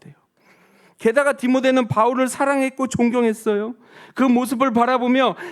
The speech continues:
자기 자신의 올바른 성장을 함께할 수 있는 동기가 부여가 됐다는 거예요.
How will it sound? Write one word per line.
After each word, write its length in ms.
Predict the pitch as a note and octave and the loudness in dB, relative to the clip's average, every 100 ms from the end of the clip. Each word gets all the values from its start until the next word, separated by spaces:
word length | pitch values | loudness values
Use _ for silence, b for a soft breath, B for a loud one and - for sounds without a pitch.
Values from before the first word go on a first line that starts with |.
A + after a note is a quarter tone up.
| B | B
자기 320 | A3 A#3 C#4 | 0 0 0
자신의 460 | C4 B3+ B3+ B3+ A#3 | 0 0 0 0 0
올바른 460 | A#3 C4 C4+ B3+ | -2 0 0 0
성장을 720 | C4 - D4+ C#4 C4 D#4+ B3+ - B B | -2 -2 0 2 4 4 2 -2 B B
함께할 640 | - F#4+ F#4+ F#4 F4+ E4+ D4 | -2 0 0 0 2 2 0
수 400 | - C#4 C4+ - | -4 -6 -6 -4
있는 640 | A3 A3+ A3+ A#3 B3 F3 B2+ B B - | 0 2 2 0 0 -2 -8 B B -10
동기가 420 | G3 G#3 F#3 F3+ | -8 -8 -8 -10
부여가 400 | F3 D#3+ C3+ B2+ | -10 -12 -12 -14
됐다는 460 | - D3 C#3+ B2 | -20 -20 -20 -20
거예요. 240 | C3 D3+ | -20 -20